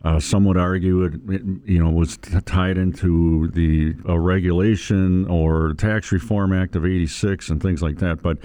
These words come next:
this type of issue, and you m-, mentioned contagion and the, and the dominoes, is really m-, seems to be more restricted to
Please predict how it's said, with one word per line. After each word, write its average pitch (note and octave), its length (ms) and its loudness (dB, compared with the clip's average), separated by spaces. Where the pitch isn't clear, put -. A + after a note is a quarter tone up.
this F3 280 -2
type A2+ 420 -2
of D#2 360 -6
issue, F2 320 0
and D2+ 100 2
you D#2+ 60 4
m-, E2 240 0
mentioned E2+ 400 -2
contagion D#2+ 680 0
and D#2 220 2
the, D2+ 220 0
and D2+ 100 2
the D2 60 2
dominoes, D#2+ 680 0
is F2+ 220 0
really A2 680 2
m-, G#2 600 -6
seems B2+ 540 4
to F2+ 120 0
be F2+ 160 2
more F#2 260 4
restricted F2 800 -2
to E2 500 2